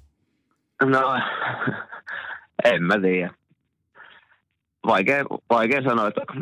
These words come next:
kyllä nyt varmaan aina hauskaa ollut, kun ollaan jossain oltu porukalla ja muuta, että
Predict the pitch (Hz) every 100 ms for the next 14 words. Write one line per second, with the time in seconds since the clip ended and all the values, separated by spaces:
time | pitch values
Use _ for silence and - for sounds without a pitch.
0 | - - 139 151 - - 127 123 131 120
1 | 202 - 73 113 110 110 101 - 95 82
2 | 82 80 - - 87 87 90 - - 87
3 | 92 90 - _ _ _ _ _ - 95
4 | 98 95 92 92 85 - - 98 78 -
5 | - - -